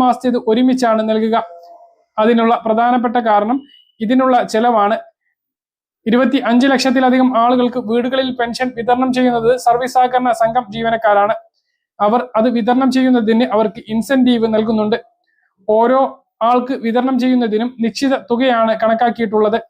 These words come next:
അത് രണ്ട് മാസത്തേത് ഒരുമിച്ച് വിതരണം ചെയ്യുകയാണ്. ഒരു തവണത്തെ ഇൻസെന്റീവ് മാത്രം നൽകിയാൽ മതി. ഈ മാസം തന്നെ രണ്ട് തവണയായി പെൻഷൻ വിതരണം ചെയ്യുകയാണ് എങ്കിൽ സർക്കാരിന് കോടികൾ ഇൻസെന്റീവ് ഇനത്തിൽ നഷ്ടമാണ്. ഇൻസെന്റീവ്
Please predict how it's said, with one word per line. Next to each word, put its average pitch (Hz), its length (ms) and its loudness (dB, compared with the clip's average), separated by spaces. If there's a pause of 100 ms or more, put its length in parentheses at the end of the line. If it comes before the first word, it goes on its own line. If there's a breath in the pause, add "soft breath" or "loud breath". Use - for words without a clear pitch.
(480)
അത് 214 120 2 (160)
രണ്ട് 233 320 2
മാസത്തേത് 262 380 2 (140)
ഒരുമിച്ച് 254 420 2
വിതരണം 247 380 2
ചെയ്യുകയാണ്. 240 440 2 (120)
ഒരു 277 200 2
തവണത്തെ 269 360 0 (100)
ഇൻസെന്റീവ് 247 500 0 (160)
മാത്രം 226 340 0
നൽകിയാൽ 220 380 2
മതി. 220 160 -2 (520)
ഈ 220 100 2 (100)
മാസം 247 300 2
തന്നെ 220 160 0 (160)
രണ്ട് 233 320 0
തവണയായി 262 520 2
പെൻഷൻ 240 300 -2 (100)
വിതരണം 254 360 -2
ചെയ്യുകയാണ് 247 500 0 (100)
എങ്കിൽ 214 180 -2 (380 loud breath)
സർക്കാരിന് 247 520 0
കോടികൾ 233 360 0 (140)
ഇൻസെന്റീവ് 254 500 -2 (120)
ഇനത്തിൽ 240 320 0 (180)
നഷ്ടമാണ്. 220 480 0 (520 soft breath)
ഇൻസെന്റീവ് 233 400 2